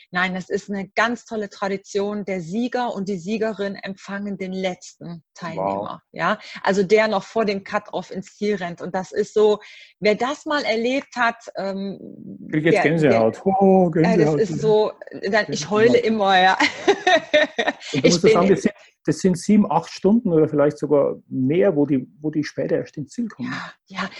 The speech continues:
Speaker 1: die meisten Cut-Offs sind nachts um zwölf Uhr.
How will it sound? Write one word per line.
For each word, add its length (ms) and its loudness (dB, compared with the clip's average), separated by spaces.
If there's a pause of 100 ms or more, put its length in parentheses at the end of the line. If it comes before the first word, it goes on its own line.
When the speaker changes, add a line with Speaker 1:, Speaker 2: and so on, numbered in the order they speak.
(140)
Speaker 1:
die 80 -2
meisten 420 -2
Cut-Offs 500 -4
sind 180 -6
nachts 300 -6
um 120 -4
zwölf 440 -6
Uhr. 360 -4